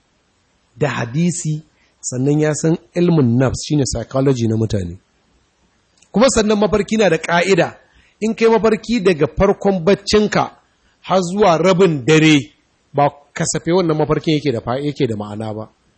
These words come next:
Mafarki ƙarshen dare dab da asuba, wannan shi ke da ma'ana. Ina fatan mun gano wannan da kyau. Kuma ya danganta. Akwai mafarkin da yake a daga wasu a halamin ne. Kamar yanzu an tashi kawai sai wata da safe ta ce, "Malam,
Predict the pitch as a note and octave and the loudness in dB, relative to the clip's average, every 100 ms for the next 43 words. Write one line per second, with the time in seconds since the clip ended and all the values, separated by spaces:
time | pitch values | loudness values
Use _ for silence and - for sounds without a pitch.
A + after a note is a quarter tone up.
0 | _ _ _ - F#3 G3 A3 G#3+ - A3+ | _ _ _ -2 0 4 4 2 0 -2
1 | - - G3 E3 G3+ G#3 G#3 G#3 G#3 D3+ | -2 -4 -2 0 0 2 4 4 4 0
2 | - C4+ F#3 D#3+ - - E3+ E3+ C#3 - | 2 2 4 0 -2 0 2 2 2 -2
3 | _ _ _ F3+ F#3+ E3+ C3 E3+ E3+ B2+ | _ _ _ 2 4 4 2 0 2 2
4 | A#2 A#2+ A#2+ A#2 A2+ - _ _ _ _ | 2 2 0 -2 -4 -8 _ _ _ _
5 | _ _ _ _ _ - - - _ - | _ _ _ _ _ -18 -18 -18 _ -4
6 | F#3 E3 D3 C#3+ D3+ D3+ D#3+ D3+ C#3+ C#3 | 2 4 4 4 4 6 6 6 6 4
7 | A#2+ G#2+ A#2 G#2+ _ _ _ _ _ _ | 2 0 -2 -4 _ _ _ _ _ _
8 | _ _ _ _ _ _ _ _ - D3 | _ _ _ _ _ _ _ _ 0 4
9 | D3+ D#3+ D3+ B2+ B2+ B2+ A2 - _ - | 6 6 6 4 4 2 -2 -10 _ -20
10 | _ - B2 E3 E3 E3+ E3 D#3+ D3+ D3 | _ -12 0 2 4 2 4 4 4 2
11 | C#3 B2+ A#2 C#3 D3+ D3 B2 G#2+ A#2 B2 | -2 0 2 2 2 0 -4 -2 2 4
12 | B2 G#2 F#2+ F2 _ _ _ _ _ _ | 2 0 -4 -12 _ _ _ _ _ _
13 | _ _ _ _ _ _ _ _ _ _ | _ _ _ _ _ _ _ _ _ _
14 | _ _ - F3+ G3+ F3 D#3+ E3+ F3+ D#3 | _ _ 0 4 4 4 2 2 2 0
15 | C#3 E3 - D3+ D3+ D3+ C#3+ C#3+ C#3 C#3 | 0 -4 -2 -2 -2 -2 -4 -2 -4 -2
16 | D3 C#3+ E3 D#3+ | 0 2 2 2